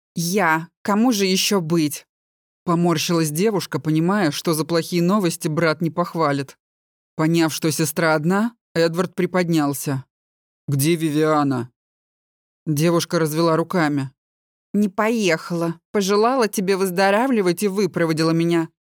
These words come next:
сказав, что никогда не вернётся. Плохи дела, брат».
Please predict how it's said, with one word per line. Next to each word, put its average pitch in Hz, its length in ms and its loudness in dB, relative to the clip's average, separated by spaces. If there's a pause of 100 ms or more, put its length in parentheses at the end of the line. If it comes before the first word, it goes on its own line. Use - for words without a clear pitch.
(120)
сказав, 208 540 -2
что - 220 -4
никогда 185 460 0
не 185 100 4
вернётся. 180 720 0 (460)
Плохи 208 400 0
дела, 185 340 0
брат». 170 400 -2